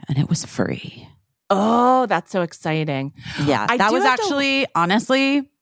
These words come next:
Speaker 1: that was very
Speaker 2: Yeah.
Speaker 1: exciting.
Speaker 2: I have to laugh at myself whenever I'm like, "Oh my God, I can't get this by six o'clock. It's not coming till tomorrow at noon." Because I'm like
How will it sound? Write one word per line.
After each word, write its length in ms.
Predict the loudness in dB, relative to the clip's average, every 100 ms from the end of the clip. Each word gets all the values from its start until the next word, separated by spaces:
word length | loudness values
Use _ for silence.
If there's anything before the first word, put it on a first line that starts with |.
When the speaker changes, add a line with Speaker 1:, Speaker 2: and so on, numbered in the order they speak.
| _ 0
Speaker 1:
that 120 | 0
was 120 | 0
very 140 | 0 0
Speaker 2:
Yeah. 80 | -2
Speaker 1:
exciting. 540 | -4 -6 -6 -8 -10 _ _ _ -8 -8 -2
Speaker 2:
I 100 | 0
have 160 | 0 -2
to 100 | -2
laugh 340 | 2 0 0
at 140 | -4 -2
myself 680 | -4 -2 0 2 0 -2
whenever 1160 | -2 0 0 -2 0 0 0 2 2 2 0 -4 _ 0
I'm 160 | 2
like, 220 | 2 0 0
"Oh 160 | 0 2
my 140 | 0
God, 240 | 0 0
I 80 | 0
can't 320 | -2 -2 -2
get 160 | 0 -2
this 180 | -2 -2
by 220 | 0 0
six 380 | -2 -4 -4 -4
o'clock. 440 | -4 2 2 0
It's 180 | -6 0
not 200 | 0 0
coming 300 | -2 -2 0
till 140 | 0 -2
tomorrow 520 | 0 0 2 4 2
at 140 | 2
noon." 600 | 0 2 2 2 2 2 -2 -8 -12 -12 -14 -20 _ _ 0
Because 840 | 0 0 0 2 4 4 2 -2 -2
I'm 240 | 0 2
like 340 | 2 2 0